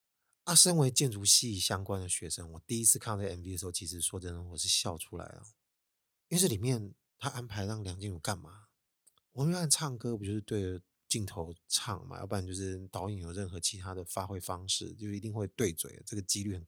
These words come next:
高。这首情歌里面也有对嘴，当然也在唱歌，但他把它安排成他对着一个洞在说话，啊，这康一下康啊。讲到这边应该大家猜得到，因为安藤忠雄不是清水混凝土嘛，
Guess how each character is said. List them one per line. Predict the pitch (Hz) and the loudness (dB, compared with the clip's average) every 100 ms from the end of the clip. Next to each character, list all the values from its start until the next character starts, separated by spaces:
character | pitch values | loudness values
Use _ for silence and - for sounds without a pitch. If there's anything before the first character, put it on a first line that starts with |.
| - | -2
高。 | 92 90 - _ _ _ _ _ _ _ _ _ _ | 0 0 -4 _ _ _ _ _ _ _ _ _ _
这 | - | 2
首 | 175 | 6
情 | 117 104 104 | 6 2 0
歌 | 127 123 - _ | 2 2 0 _
里 | _ 92 | _ -4
面 | 101 | -2
也 | 92 | 0
有 | 82 | -2
对 | - 92 | -2 -4
嘴， | 78 85 | -4 -10
当 | - 95 | -6 -4
然 | 82 | -4
也 | |
在 | 82 85 | -6 -6
唱 | - 104 82 | -4 -4 -8
歌， | - - - _ _ _ _ | -12 -14 -16 _ _ _ _
但 | - 123 | -2 0
他 | 131 | 0
把 | 95 | -2
它 | 82 | -8
安 | 104 101 | -8 -8
排 | 95 | -4
成 | 85 87 85 - _ _ _ _ _ | -4 -4 -10 -18 _ _ _ _ _
他 | 131 | -8
对 | 127 131 | 0 0
着 | 104 101 | 2 -2
一 | |
个 | 98 | -6
洞 | - 131 104 | -2 0 0
在 | 92 95 | -4 0
说 | - 92 87 | 0 0 -6
话， | - 90 - _ _ _ _ _ _ _ _ | -2 -2 -4 _ _ _ _ _ _ _ _
啊， | - | -4
这 | 151 | -2
康 | - 131 | 0 0
一 | |
下 | 104 104 | 2 -2
康 | 92 - 90 | -4 -8 -8
啊。 | 82 - _ _ _ _ _ _ _ _ 107 | -8 -16 _ _ _ _ _ _ _ _ -12
讲 | - 107 | 0 2
到 | 107 | 2
这 | 120 | 0
边 | 120 | 0
应 | |
该 | 113 | 0
大 | 113 | 2
家 | 107 | 2
猜 | 104 107 | 2 -2
得 | 98 | 0
到， | 95 101 | 0 0
因 | |
为 | 120 113 - | -2 -4 -4
安 | 120 | -4
藤 | 113 | -2
忠 | 110 | -4
雄 | 110 92 | -4 -4
不 | |
是 | - | -2
清 | 104 - 107 | 2 2 2
水 | 101 | -2
混 | 90 85 | -2 -4
凝 | 80 82 | -8 -10
土 | - 85 | -12 -14
嘛， | - | -14